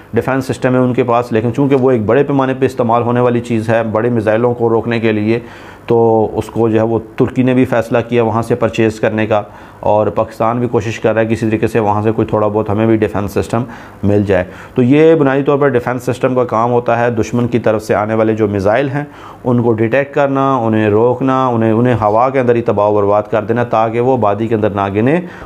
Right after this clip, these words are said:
और ना ही उनकी जो एटमी तनसीबात हैं आप यूँ कह लो, और ना वो जो फ़ौजी तनसीबात हैं उनको तबाह ना कर सके। तो बुनियादी तौर पर बहुत ही अच्छी चीज़ है ये Iron Dome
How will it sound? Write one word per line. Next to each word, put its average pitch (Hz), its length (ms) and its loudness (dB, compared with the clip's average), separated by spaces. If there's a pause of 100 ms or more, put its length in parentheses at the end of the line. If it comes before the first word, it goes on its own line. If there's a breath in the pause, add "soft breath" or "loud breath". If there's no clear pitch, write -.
और 107 80 0
ना 113 220 0
ही 139 160 0
उनकी 117 320 0
जो 110 220 2
एटमी 104 420 -2
तनसीबात 107 640 0
हैं 104 160 -2
आप 101 200 0
यूँ 110 160 -2
कह 104 160 0
लो, 113 240 0 (360 loud breath)
और 107 180 2
ना 101 220 2
वो 107 280 2
जो 104 140 2
फ़ौजी 110 260 0
तनसीबात 101 580 0
हैं 104 80 2
उनको 107 280 -2
तबाह 104 340 0
ना 104 180 -2
कर 98 160 -2
सके। 85 320 -4
तो - 420 -6
बुनियादी 123 240 2
तौर 139 160 0
पर 135 120 0
बहुत 117 360 -2
ही 127 40 2
अच्छी 123 180 0
चीज़ 117 280 0
है 117 160 2
ये 120 60 2
Iron 110 340 -2
Dome 117 280 0